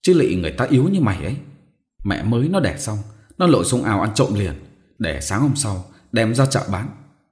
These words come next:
Pha chạy ra đón hai người. Bà Trùm bảo: "Hôm nay tôi nghỉ buổi chợ, độ này cũng ế hàng." Bác San dừng lại,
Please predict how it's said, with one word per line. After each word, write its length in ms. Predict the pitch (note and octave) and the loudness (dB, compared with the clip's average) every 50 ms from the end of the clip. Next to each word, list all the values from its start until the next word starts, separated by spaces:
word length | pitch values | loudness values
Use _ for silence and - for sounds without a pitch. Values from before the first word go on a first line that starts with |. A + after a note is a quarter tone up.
| _ _ _ _ _ _ _ _ _ _ _ _ _ _ _ _ _ _ _ _ _ _ _ _ _ - - | _ _ _ _ _ _ _ _ _ _ _ _ _ _ _ _ _ _ _ _ _ _ _ _ _ -10 -6
Pha 200 | G#2 G2 F#2+ F#2+ - | -4 -2 -2 -2 -4
chạy 160 | - - - | -4 -6 -4
ra 220 | G2+ G2 F#2+ F#2 | -4 -4 -4 -2
đón 180 | F2+ F2 E2+ B2+ | -2 -4 -4 -2
hai 160 | D3 D3 C3+ | -2 0 0
người. 320 | G#2 F2 D#2 C#2 C#2 D2 - - - _ _ _ _ - | -2 -2 -4 -4 -6 -8 -10 -14 -20 _ _ _ _ -8
Bà 120 | - F#2+ | -6 -6
Trùm 300 | G2+ - G#2+ F#2+ E2+ E2 | -4 -2 -2 -2 -2 -2
bảo: 280 | D#2 D2 C#2 C#2+ C#2+ C#2+ - _ _ _ _ _ _ _ _ _ _ _ _ _ _ _ _ | -4 -6 -6 -8 -12 -16 -20 _ _ _ _ _ _ _ _ _ _ _ _ _ _ _ _
"Hôm 180 | - G#2+ G#2+ | -2 0 2
nay 200 | G2+ G2 G2+ G2 G2 - | 2 2 2 2 2 4
tôi 100 | B2 C3 | 6 6
nghỉ 140 | B2+ G2+ | 6 6
buổi 200 | E2+ F2 E2+ D#2+ D#2+ | 2 -2 -4 -4 -4
chợ, 200 | - G2 E2 D2 - - - - _ _ _ - | -6 -6 -6 -6 -10 -14 -20 -20 _ _ _ -4
độ 160 | - - D#2 | -2 0 0
này 280 | F#2+ F#2 E2+ D2 C#2+ C#2+ - | 0 -2 -2 -4 -6 -6 -4
cũng 120 | C#3 - | -2 0
ế 160 | E4 B2 C#3+ | 2 2 2
hàng." 320 | F3 E3 B2 F2 D2+ C#2+ - - - - _ _ _ _ _ _ _ _ _ _ _ _ _ _ _ _ _ _ _ _ _ _ _ _ _ _ _ _ _ - | 2 0 -2 -2 -4 -6 -12 -16 -20 -20 _ _ _ _ _ _ _ _ _ _ _ _ _ _ _ _ _ _ _ _ _ _ _ _ _ _ _ _ _ -8
Bác 160 | G#2+ B2 A#2+ | -6 -6 -4
San 300 | - - G#2 G2 G2+ G2+ | -4 -2 -2 0 0 0
dừng 200 | G2 G#2 F2+ E2+ | 0 -2 -2 -2
lại, 280 | E2+ D#2+ C#2 A1 - | -2 -4 -6 -6 -8